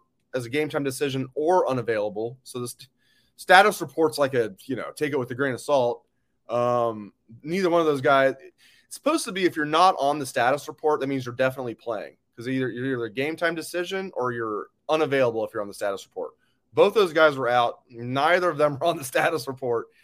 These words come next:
Um, so McAllister and Proctor both hurt. Neither injury is supposed to be serious, we are hearing. Who will be the third linebacker?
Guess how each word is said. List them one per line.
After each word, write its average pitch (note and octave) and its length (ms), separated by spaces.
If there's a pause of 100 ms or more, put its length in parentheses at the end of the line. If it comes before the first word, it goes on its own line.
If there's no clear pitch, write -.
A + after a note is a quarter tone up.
(260)
Um, A#2 560 (460)
so A2 540 (540)
McAllister D#3+ 680
and D3 160
Proctor C3+ 520
both C#3 340
hurt. B2+ 320 (480)
Neither C#3 440
injury C#3 380
is B2+ 80
supposed C3 260
to C3 60
be A#2 80
serious, A#2 440
we A2+ 220
are G#2+ 220
hearing. G#2+ 460 (4000)
Who G3+ 80
will C4 100
be A#3 140
the G3+ 100
third G3 340
linebacker? D3+ 800